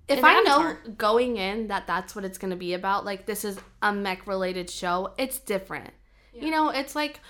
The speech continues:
Speaker 1: when you watch Transformers, you know it's gonna be a
Speaker 2: Yeah, I was
Speaker 1: bunch of
Speaker 2: gonna
Speaker 1: robots
Speaker 2: say, yeah, you
Speaker 1: fighting.
Speaker 2: can't say you don't like robots. You're a Transformers fan.
Speaker 1: But you,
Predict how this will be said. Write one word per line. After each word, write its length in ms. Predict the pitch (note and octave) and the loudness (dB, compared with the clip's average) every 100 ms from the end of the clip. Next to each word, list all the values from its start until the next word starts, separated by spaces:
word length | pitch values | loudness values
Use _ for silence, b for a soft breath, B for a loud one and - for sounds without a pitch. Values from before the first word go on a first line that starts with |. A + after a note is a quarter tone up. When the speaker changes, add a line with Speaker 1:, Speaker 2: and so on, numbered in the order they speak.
| B B - - | B B -20 -4
Speaker 1:
when 200 | C4 C#4 | 0 2
you 100 | C#4+ | 4
watch 300 | C4 C4 - | 4 4 0
Transformers, 600 | B3 B3 B3 B3+ B3 A#3 | 0 0 0 -2 0 0
you 80 | A#3+ | 2
know 140 | A#3 | 4
it's 140 | A3+ A3+ | 4 2
gonna 160 | A3 | -4
be 120 | G#3 | -2
a 40 | G3 | 4
Speaker 2:
Yeah, 80 | C#4+ | 4
I 20 | |
was 80 | C#4 | 6
Speaker 1:
bunch 100 | D4+ | 8
of 40 | G3+ | 10
Speaker 2:
gonna 60 | E4 | 12
Speaker 1:
robots 120 | D4+ | 12
Speaker 2:
say, 0 | |
yeah, 80 | F4 | 10
you 80 | E4 | 10
Speaker 1:
fighting. 140 | F#3+ | 10
Speaker 2:
can't 100 | F4+ - | 8 10
say 120 | D#4 | 8
you 120 | C#4 | 10
don't 140 | C4 | 8
like 160 | B3+ B3 | 8 8
robots. 400 | B3 A#3+ A3 A3 | 8 10 8 8
You're 100 | C4 | 2
a 40 | |
Transformers 640 | B3 C4+ B3 C#4 A#3 A#3+ - | 4 2 2 0 0 0 0
fan. 260 | A3 G3 G#3+ F#4 B B - | -2 -2 -4 -6 B B 0
Speaker 1:
But 120 | E4 | 4
you, 360 | F#4 D4 C4 | 4 4 -2